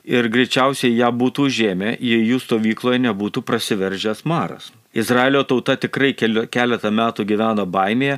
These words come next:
pats karalius pasninkavo, dėjosi ašutinę, ieškojo pagalbos pas Viešpatį. Pasakojimuose apie Jėzaus gimimą taip pat yra apstu baimės elementų.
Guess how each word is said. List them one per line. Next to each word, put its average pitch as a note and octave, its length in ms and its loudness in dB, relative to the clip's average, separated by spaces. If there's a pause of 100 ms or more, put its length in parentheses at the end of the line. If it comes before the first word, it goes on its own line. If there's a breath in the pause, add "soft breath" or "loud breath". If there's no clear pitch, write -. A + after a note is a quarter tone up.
pats B2 240 -2
karalius A2 480 0
pasninkavo, C3 800 -2 (100)
dėjosi A2 800 0
ašutinę, A#2+ 800 -2
ieškojo A#2+ 580 0
pagalbos G#2+ 720 -2
pas G2 380 -8
Viešpatį. B2+ 720 -4 (240)
Pasakojimuose B2 840 0
apie B2 320 0
Jėzaus A2+ 480 0
gimimą A2+ 540 0 (140)
taip D3 200 -2
pat E3 220 0
yra G#2 160 2 (140)
apstu - 360 -4
baimės A#2 640 0
elementų. A2 560 0